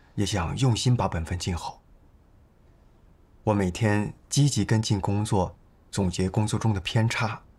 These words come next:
发现问题就及时找解决路途，解决不了的也会找组长商量探讨。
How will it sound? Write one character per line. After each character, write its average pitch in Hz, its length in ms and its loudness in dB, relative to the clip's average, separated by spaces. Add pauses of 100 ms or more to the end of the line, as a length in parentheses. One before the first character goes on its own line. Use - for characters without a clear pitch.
(580)
发 131 140 2
现 135 200 2
问 131 180 4
题 90 340 -4 (320)
就 113 160 -2
及 - 180 -2
时 131 200 0
找 104 160 0
解 - 120 -6
决 - 160 -6
路 110 180 0
途， - 180 -14 (1200)
解 107 120 0
决 131 120 2
不 165 100 2
了 101 240 2
的 87 260 -4 (280)
也 92 120 -2
会 90 360 -2
找 85 200 -2
组 107 200 -2
长 87 260 -4
商 113 180 0
量 98 160 -4
探 123 220 -4
讨。 - 220 -14